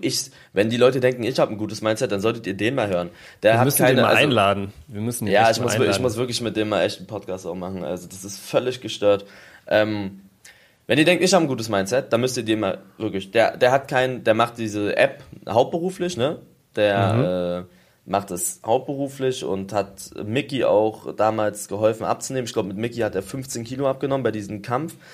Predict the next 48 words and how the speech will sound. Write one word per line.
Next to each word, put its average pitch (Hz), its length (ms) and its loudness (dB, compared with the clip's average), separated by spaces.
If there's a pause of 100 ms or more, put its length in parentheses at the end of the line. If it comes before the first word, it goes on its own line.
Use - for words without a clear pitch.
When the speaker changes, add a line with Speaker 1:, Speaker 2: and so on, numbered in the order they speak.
(140)
Speaker 1:
Da 95 80 2
hat 98 100 0
er 76 120 0
auch 127 240 4
natürlich, 127 500 -4
äh, 113 220 2
Geld 120 200 0
für 123 120 -10
bekommen. 127 420 -4 (400)
Und 104 320 0
der 107 80 6
macht 135 240 0
es 127 80 -4
also, 104 220 2
der, 107 180 2
sein 110 160 2
Job, 123 300 2
das 117 180 4
ist 139 140 -4
sein 117 160 2
Job. 135 300 0 (280)
Und 117 220 0
ihr 113 60 2
Speaker 2:
Mhm. 123 40 2
Speaker 1:
müsst 156 160 0
euch 165 140 0
vorstellen, 175 580 0 (1120)
der 110 80 0
kann 123 220 0
jeden 185 300 0
Tag 160 220 -2
ausschlafen. 104 680 -2 (280)
Der 104 140 4
hat 135 220 2
nicht 113 180 0
morgen 101 340 6
um 95 160 -2
acht - 280 0
Uhr 98 160 0
einen 95 80 -4
Termin 92 320 -2
oder 90 160 -4
so. 104 320 -6 (240)
Das 90 160 -6
muss 131 160 2
er 110 60 2
nicht 98 120 -4
machen. 113 300 -2